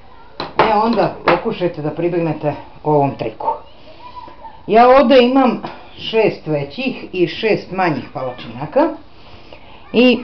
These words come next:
počinjem ovde da pravim malo ređi bešamel sos.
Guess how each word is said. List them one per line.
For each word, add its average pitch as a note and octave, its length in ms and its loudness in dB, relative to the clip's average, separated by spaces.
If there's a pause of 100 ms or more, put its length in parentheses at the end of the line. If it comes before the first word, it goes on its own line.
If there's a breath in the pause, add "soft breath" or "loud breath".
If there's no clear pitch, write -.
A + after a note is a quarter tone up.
počinjem G#3 520 2
ovde G3+ 440 0
da D#3 160 -2
pravim F3 480 0 (420 loud breath)
malo G#3 440 4
ređi E3 500 2
bešamel D#3 520 0
sos. - 440 -14